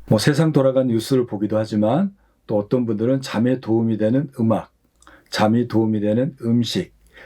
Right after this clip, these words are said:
잠에 도움이 되는 영상들, 또 잘 자는 방법을 알려주는 유튜브 영상을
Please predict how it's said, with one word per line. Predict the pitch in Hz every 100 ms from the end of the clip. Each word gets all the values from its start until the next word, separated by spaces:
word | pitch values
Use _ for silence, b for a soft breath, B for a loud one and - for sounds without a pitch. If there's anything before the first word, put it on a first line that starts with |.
| B
잠에 | - 104 117 120
도움이 | 101 104 98
되는 | 101 131 156 b b -
영상들, | 98 107 110 98 87 90 - _ b b -
또 | 120
잘 | 127 - 110
자는 | 135 135 135
방법을 | 104 107 113 127
알려주는 | 98 104 101 104 131 113
유튜브 | 110 151 156
영상을 | 120 113 110 117